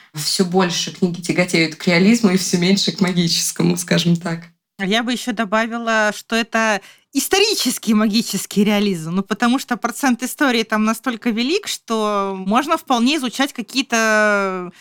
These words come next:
Speaker 2: события, людей и так далее по этой книге. Поэтому обязательно надо добавить.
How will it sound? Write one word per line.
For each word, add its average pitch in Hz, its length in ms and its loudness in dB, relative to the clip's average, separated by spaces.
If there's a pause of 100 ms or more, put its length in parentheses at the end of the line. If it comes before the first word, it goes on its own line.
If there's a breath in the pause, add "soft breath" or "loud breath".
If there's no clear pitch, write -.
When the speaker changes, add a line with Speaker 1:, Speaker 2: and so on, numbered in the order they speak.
Speaker 2:
события, 220 960 2
людей 208 440 0
и 254 40 -2
так 185 200 -6
далее 185 380 -2
по 196 200 -4
этой 196 220 -2
книге. 135 560 -4
Поэтому 165 840 -8
обязательно 190 480 -2
надо 135 160 -12
добавить. 117 420 -12